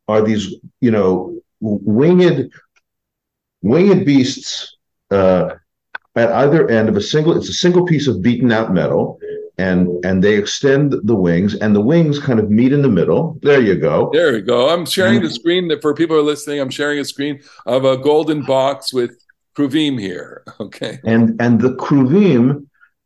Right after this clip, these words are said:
Speaker 1: function as a throne, as it were, as it were, the invisible God is seated, um, in that space between, as if this were a chair,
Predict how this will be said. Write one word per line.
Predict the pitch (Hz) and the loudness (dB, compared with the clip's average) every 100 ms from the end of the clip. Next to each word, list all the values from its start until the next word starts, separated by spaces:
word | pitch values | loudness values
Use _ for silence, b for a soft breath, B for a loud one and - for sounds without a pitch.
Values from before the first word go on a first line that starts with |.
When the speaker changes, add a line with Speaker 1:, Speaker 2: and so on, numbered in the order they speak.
| _ | _
Speaker 1:
function | - 156 190 - 160 - | 0 2 2 2 0 0
as | 110 110 110 | 0 0 0
a | 101 | -2
throne, | - - 139 175 110 78 107 147 - _ _ _ _ _ - | -4 -6 0 2 2 2 0 -2 -6 _ _ _ _ _ -2
as | 120 | 2
it | 131 | 2
were, | 113 156 160 - - | 4 4 4 2 -2
as | 117 120 | 0 2
it | 107 | 2
were, | 143 151 | 2 4
the | 131 | 4
invisible | 123 117 160 160 143 117 | 4 4 4 2 2 2
God | 135 120 101 - | 2 2 2 0
is | 98 98 - | -4 -8 -6
seated, | - 196 139 - 110 113 _ _ _ _ _ _ _ _ | 0 0 0 -4 -6 -10 _ _ _ _ _ _ _ _
um, | 98 95 90 82 85 - _ _ _ _ _ _ _ _ - | -4 0 0 0 -2 -4 _ _ _ _ _ _ _ _ 0
in | 143 143 | 2 4
that | 127 120 | 2 0
space | - - 202 98 92 - - - _ _ _ _ - | -8 -2 2 2 0 -6 -16 -20 _ _ _ _ -4
between, | 107 113 127 131 110 | -4 -2 0 2 2
as | 107 101 | 2 0
if | 110 | -2
this | 123 143 | -2 0
were | 165 190 | 2 2
a | |
chair, | - 233 127 123 123 | 2 2 4 2 0